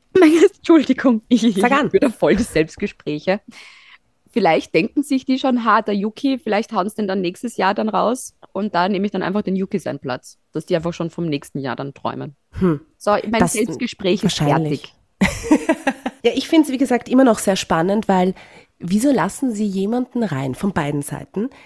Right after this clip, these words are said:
Speaker 2: der von der Konkurrenz kommt? Weißt, ich bin ja immer gleich,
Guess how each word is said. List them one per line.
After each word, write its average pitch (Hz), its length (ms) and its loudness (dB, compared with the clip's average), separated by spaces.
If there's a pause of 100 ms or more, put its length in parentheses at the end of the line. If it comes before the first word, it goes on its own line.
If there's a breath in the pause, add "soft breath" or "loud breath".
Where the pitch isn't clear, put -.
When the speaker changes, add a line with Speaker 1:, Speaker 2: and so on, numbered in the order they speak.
(340 loud breath)
Speaker 2:
der 175 160 2
von 202 140 -4
der 185 60 -6
Konkurrenz 202 580 -6
kommt? - 380 -8 (200)
Weißt, 170 220 0
ich - 140 2
bin 220 140 0
ja 202 100 4
immer 190 160 0
gleich, 170 320 -4